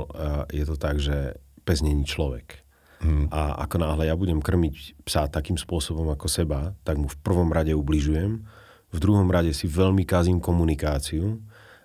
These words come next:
Speaker 1: a v treťom rade, a, spôsobujem, že je tomu psovi zle. Stále a furt. To znamená, že tie základné princípy, a vymenujem ich zo pár z tej
Speaker 2: Mhm.
Speaker 1: knižky, prvá vec je, monotónnu stravu má mať pes.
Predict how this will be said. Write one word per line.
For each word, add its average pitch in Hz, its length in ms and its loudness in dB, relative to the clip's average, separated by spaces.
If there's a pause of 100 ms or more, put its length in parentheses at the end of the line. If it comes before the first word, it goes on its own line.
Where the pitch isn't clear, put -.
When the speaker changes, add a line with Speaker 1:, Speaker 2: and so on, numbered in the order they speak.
Speaker 1:
a - 160 2 (460)
v - 240 -20
treťom 147 360 0
rade, 90 540 2 (140)
a, 76 140 0 (680)
spôsobujem, 82 600 -2
že 71 120 -2
je 71 120 0
tomu 73 240 -2
psovi 71 260 -6
zle. 65 240 -6 (680)
Stále 73 420 -4
a 67 80 -6
furt. - 480 -10 (720)
To - 100 -6
znamená, 82 480 2
že 71 100 -6
tie 73 140 -6
základné 95 560 0
princípy, 98 560 0
a 71 80 0
vymenujem 95 500 4
ich 71 140 0
zo 80 100 2
pár 76 320 0
z - 140 -8
tej 78 120 -2
Speaker 2:
Mhm. 80 60 0
Speaker 1:
knižky, 78 380 0 (160)
prvá 80 320 0
vec 69 180 -6
je, 65 200 -6
monotónnu 76 760 0
stravu 69 400 -4
má 65 160 -6
mať 64 240 -12
pes. - 400 -10